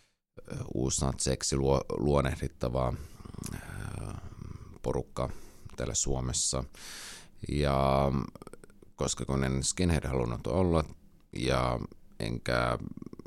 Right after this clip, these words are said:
erityisemmin kannattanut heidän toimenpiteitään tai tavoitteitakaan, niin, ää, suuntasin sitten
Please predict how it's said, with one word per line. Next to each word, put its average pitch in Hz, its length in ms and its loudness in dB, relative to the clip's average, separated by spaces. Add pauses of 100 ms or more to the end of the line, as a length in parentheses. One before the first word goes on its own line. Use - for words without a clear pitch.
(200)
erityisemmin 58 680 -2
kannattanut 62 580 -2
heidän 62 460 0 (920)
toimenpiteitään 73 840 6
tai 71 240 4
tavoitteitakaan, 67 1040 4
niin, 67 340 4
ää, 65 140 2 (640)
suuntasin 80 500 2
sitten 87 440 2